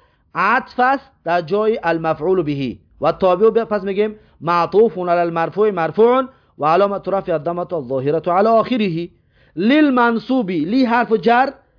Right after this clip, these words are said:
المنصوب اسم مجرور و علامت جر الکسرة الظاهره. للمنصوب الجار و المجرور متعلقان به التابع. این للمنصوب جار و مجرور متعلق است به التابع.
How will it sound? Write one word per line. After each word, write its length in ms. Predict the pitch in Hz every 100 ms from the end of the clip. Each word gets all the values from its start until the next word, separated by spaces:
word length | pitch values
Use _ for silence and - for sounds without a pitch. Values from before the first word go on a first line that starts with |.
| _ -
المنصوب 640 | 190 208 208 208 202 208 254
اسم 240 | 247 220
مجرور 580 | 202 175 208 208 147 - _ _ _ _ -
و 100 | 165
علامت 420 | 190 233 226 208
جر 260 | 180 226 240
الکسرة 540 | 226 196 214 214 220 226
الظاهره. 600 | 175 170 165 165 123 - _ _ _ -
للمنصوب 840 | 175 233 240 240 240 - 277 302 -
الجار 600 | 208 208 165 240 262 247
و 120 | 220
المجرور 840 | 202 190 190 165 233 262 302 330 320 _ -
متعلقان 840 | 202 208 202 190 196 196 254 262
به 240 | 202 240 -
التابع. 960 | - 202 - - 185 175 180 196 226 120 - _ _ _
این 140 | 151 175
للمنصوب 800 | 180 165 165 156 202 233 285 247
جار 200 | 190 180
و 20 |
مجرور 340 | 175 170 220
متعلق 420 | 208 202 185 226 254
است 200 | 220 180
به 240 | 233 269 - _ _ -
التابع. 840 | 208 226 196 185 165 175 180 180